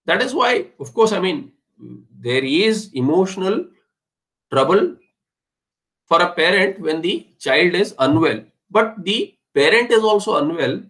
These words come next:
How much can the parent do towards the child? Tries and struggles, but then still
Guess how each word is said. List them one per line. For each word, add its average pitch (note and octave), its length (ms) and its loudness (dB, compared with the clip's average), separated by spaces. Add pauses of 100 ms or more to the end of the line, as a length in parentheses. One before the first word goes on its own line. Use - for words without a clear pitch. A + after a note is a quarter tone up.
(160)
How D3 180 4
much A#3 260 0
can F#3+ 180 -4
the F#3+ 140 -4
parent E3 400 0
do F#3 200 -2
towards E3 300 -2
the F3 100 -4
child? D3+ 400 -2 (720)
Tries F3 300 4
and A3 180 2
struggles, G#3 500 4
but D#3 220 -2
then D#3+ 160 2
still G3+ 400 0